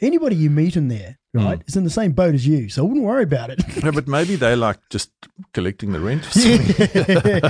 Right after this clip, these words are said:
Speaker 2: that's what I'd say. "Uh, it's rent
Speaker 1: Yeah.
Speaker 2: day, I'll come
Speaker 1: Sorry,
Speaker 2: back
Speaker 1: I'm
Speaker 2: now."
Speaker 1: doing a survey. I'm just talking to
Speaker 2: Yeah.
Speaker 1: all the shop owners in the area. Um,
Speaker 2: Most of that stuff's, do they, it's, they're like, that's like C Ds. C D
Speaker 1: It
Speaker 2: shops
Speaker 1: is?
Speaker 2: are, well, nobody buys their music, pretty,
Speaker 1: Mm.
Speaker 2: not many people buy their music from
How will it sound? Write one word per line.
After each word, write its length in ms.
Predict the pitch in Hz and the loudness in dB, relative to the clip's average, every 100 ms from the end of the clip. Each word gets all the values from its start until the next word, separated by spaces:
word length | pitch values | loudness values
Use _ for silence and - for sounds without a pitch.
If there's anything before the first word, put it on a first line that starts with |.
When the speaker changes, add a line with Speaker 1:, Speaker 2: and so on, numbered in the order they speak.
| - | -2
Speaker 2:
that's 200 | - 202 | 0 0
what 80 | 175 | 4
I'd 180 | 190 175 | 2 4
say. 200 | 165 151 | 2 2
"Uh, 80 | 135 - - | 0 -4 0
it's 400 | 247 247 262 202 | 2 4 2 2
rent 240 | 277 302 | 2 4
Speaker 1:
Yeah. 140 | - 247 | 4 4
Speaker 2:
day, 100 | 226 | 4
I'll 100 | 196 | 4
come 140 | 240 | 2
Speaker 1:
Sorry, 160 | 156 131 | 4 4
Speaker 2:
back 40 | |
Speaker 1:
I'm 60 | 131 | 4
Speaker 2:
now." 80 | 175 | 0
Speaker 1:
doing 80 | 151 | -2
a 20 | |
survey. 420 | - 131 107 78 | -2 -2 0 -2
I'm 120 | 92 | -4
just 160 | 117 - | -10 -8
talking 220 | 113 104 | -4 -2
to 40 | |
Speaker 2:
Yeah. 40 | 104 | -2
Speaker 1:
all 40 | |
the 60 | 92 | -4
shop 280 | - 101 95 | -4 -4 -4
owners 300 | 95 95 92 | -6 -6 -6
in 80 | |
the 80 | 87 | -6
area. 240 | 104 113 73 _ _ _ _ _ - | -4 -4 -8 _ _ _ _ _ -2
Um, 240 | 139 147 | 2 4
Speaker 2:
Most 180 | 285 - | 2 2
of 60 | 175 | -2
that 160 | 135 | -4
stuff's, 560 | - 139 131 - - - - _ _ _ _ _ | -2 -2 -2 -6 -10 -12 -20 _ _ _ _ _
do 160 | - 226 | -4 0
they, 380 | 240 226 208 196 _ | 0 0 -2 -6 _
it's, 140 | - - - | -8 -6 -4
they're 100 | 202 | -2
like, 240 | 165 139 - | -2 -6 -4
that's 200 | 180 - | -4 -2
like 180 | 170 - | -4 -2
C 180 | 165 143 | -2 -2
Ds. 440 | 156 131 95 - _ _ _ _ | -2 -4 -8 -20 _ _ _ _
C 180 | - 196 | -4 -2
D 120 | 185 | 0
Speaker 1:
It 40 | 185 | 0
Speaker 2:
shops 220 | 180 180 | 0 0
Speaker 1:
is? 80 | 170 | -2
Speaker 2:
are, 100 | 180 - | -4 0
well, 420 | 226 160 131 123 _ _ _ _ - | 2 2 0 -6 _ _ _ _ -2
nobody 320 | 208 269 226 | 0 0 0
buys 280 | 165 196 160 | 0 0 2
their 120 | 156 | 2
music, 440 | 147 175 170 117 - | 0 0 -4 -8 -4
pretty, 220 | 143 131 | -4 -2
Speaker 1:
Mm. 440 | 135 104 92 87 | -4 -2 -2 0
Speaker 2:
not 140 | 175 202 | 0 0
many 140 | 175 156 | 0 0
people 200 | 160 135 | -2 -2
buy 140 | 139 | -2
their 140 | 131 | -2
music 300 | 135 143 135 - | 0 -2 -4 -6
from 240 | 120 | -6